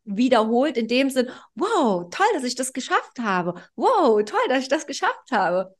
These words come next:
Wow, ich bin stolz auf mich, ich hab's geschafft.“ Sondern es ist einfach so,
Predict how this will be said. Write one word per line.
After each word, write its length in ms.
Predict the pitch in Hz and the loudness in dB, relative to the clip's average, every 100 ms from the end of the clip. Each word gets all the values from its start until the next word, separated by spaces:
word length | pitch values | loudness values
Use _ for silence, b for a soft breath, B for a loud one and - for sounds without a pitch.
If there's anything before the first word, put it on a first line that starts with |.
| _ | _
Wow, 520 | - 539 508 330 285 226 | -2 0 2 2 2 2
ich 160 | 277 | -2
bin 120 | - | -4
stolz 240 | 311 359 539 | 0 2 2
auf 80 | 403 | 2
mich, 240 | 277 254 262 | 2 0 -2
ich 120 | 277 | -2
hab's 240 | 285 285 | -2 0
geschafft.“ 480 | - - 370 294 - B B B - | -4 0 0 0 -4 B B B -4
Sondern 260 | 262 277 | 0 2
es 120 | 277 | 2
ist 140 | 285 294 | 0 0
einfach 300 | 240 269 277 | 0 0 0
so, 320 | 269 262 262 | 0 0 -4